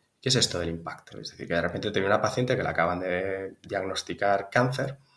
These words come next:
se lo habrán dicho como se lo habrán dicho, ¿no? Depende de las habilidades de comunicación y de comunicación de malas noticias que tenga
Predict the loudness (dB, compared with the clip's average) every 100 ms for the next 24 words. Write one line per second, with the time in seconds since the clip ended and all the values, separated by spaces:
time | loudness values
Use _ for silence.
0 | _ _ _ _ -20 -20 -20 -20 -6 -4
1 | -4 -2 -2 0 -2 -4 -4 -4 -2 0
2 | 0 0 2 2 0 -2 -4 -4 -6 -4
3 | -4 -2 -4 0 0 0 0 -4 -4 0
4 | -2 0 -2 0 0 -2 -4 -4 -4 -6
5 | -8 -6 0 0 0 -2 -4 0 -2 -2
6 | -6 -8 -4 -4